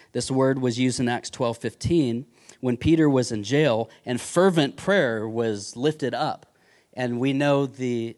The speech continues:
effectual fervent prayer that availed much in that situation. Peter was released from prison. It was a different type of prayer. Also, we see this word in Luke twenty-two forty-four.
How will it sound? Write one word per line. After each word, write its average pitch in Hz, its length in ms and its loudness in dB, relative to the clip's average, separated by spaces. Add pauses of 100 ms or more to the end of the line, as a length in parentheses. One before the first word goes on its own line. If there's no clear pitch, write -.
effectual 131 500 -6
fervent 123 380 -6
prayer 127 420 0
that 113 300 -2
availed 123 400 -2
much 120 240 -2
in 110 80 -2
that 147 180 2
situation. 113 720 -8 (1120)
Peter 135 240 -2
was 120 220 -2
released 123 340 -4
from - 140 -4
prison. 135 440 -4 (1800)
It 117 80 -6
was 113 140 -4
a 117 60 -4
different 135 380 -4
type 139 240 -4
of 107 100 -10
prayer. 147 480 -4 (720)
Also, 143 300 0
we 139 100 4
see 135 220 0
this - 400 -4 (520)
word 127 300 4
in 123 100 2
Luke 135 240 4
twenty-two 135 420 0
forty-four. 135 720 -2